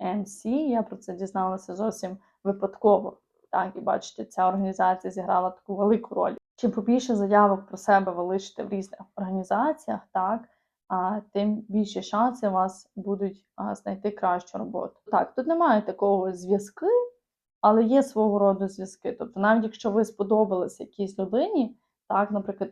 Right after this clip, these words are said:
м, я ж не одразу потрапила на роботу, оскільки в мене не був змінений work permit, але школа все одно чекала на мене. І, власне, оця жіночка з цього центру, вона дуже багато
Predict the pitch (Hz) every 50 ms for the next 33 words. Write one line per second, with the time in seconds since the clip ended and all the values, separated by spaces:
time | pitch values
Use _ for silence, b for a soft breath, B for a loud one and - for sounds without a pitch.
0 | _ - 185 180 180 180 196 196 190 - 202 185 196 196 180 208 214 214 214 196
1 | 185 - - - - 185 185 185 - 208 185 185 185 185 185 190 185 185 180 -
2 | 214 - _ - 185 - - 196 196 196 196 190 190 185 190 196 190 202 190 190
3 | 190 185 185 185 190 190 - 185 185 185 _ - 190 190 185 180 175 - _ _
4 | _ _ _ _ _ _ _ _ - 185 185 180 180 - _ - 214 220 226 220
5 | 220 - 208 196 202 208 202 - - _ - 202 196 196 190 190 190 185 180 175
6 | 175 202 226 - _ _ _ _ _ _ _ _ _ _ _ _ _ - 202 190
7 | 190 190 190 190 - 190 185 - 202 196 196 220 214 208 202 196 - - 196 190
8 | - - 196 190 190 190 - 220 233 277 277 269 220 202 190 190 185 185 190 196
9 | 196 196 202 185 185 175 190 190 190 190 - 185 180 180 -